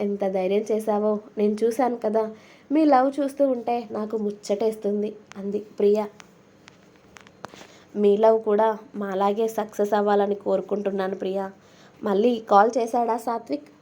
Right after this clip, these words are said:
అని అడిగింది సుహా. ఆహా, ఇక్కడ నుండి వెళ్ళాక కాల్ చేయలేదక్క. వాళ్ళ అమ్మ నాన్నతో మాట్లాడి చేస్తానన్నాడు కదా.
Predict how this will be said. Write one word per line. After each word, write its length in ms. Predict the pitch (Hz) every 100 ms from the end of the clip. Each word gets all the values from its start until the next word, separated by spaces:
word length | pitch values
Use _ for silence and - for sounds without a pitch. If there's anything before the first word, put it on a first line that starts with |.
| -
అని 320 | 226 294 262 - -
అడిగింది 540 | 202 190 202 208 202 - -
సుహా. 360 | 220 214 208 - - _ _ _ _ - - _ _ _ _ _ - _ _ - - - - - 226
ఆహా, 420 | 214 214 233 - - 220
ఇక్కడ 300 | 220 226 220
నుండి 260 | 202 226
వెళ్ళాక 480 | 254 240 240 233 240
కాల్ 360 | 240 214 202 208 220
చేయలేదక్క. 480 | 208 208 196 202 196 196 196 - - - - -
వాళ్ళ 240 | 262 262 247 247 -
అమ్మ 280 | 208 202 208
నాన్నతో 580 | 226 220 220 214 226 208
మాట్లాడి 560 | 202 196 196 202 202 233
చేస్తానన్నాడు 760 | 240 220 226 220 220 214 208 196
కదా. 400 | 202 196 208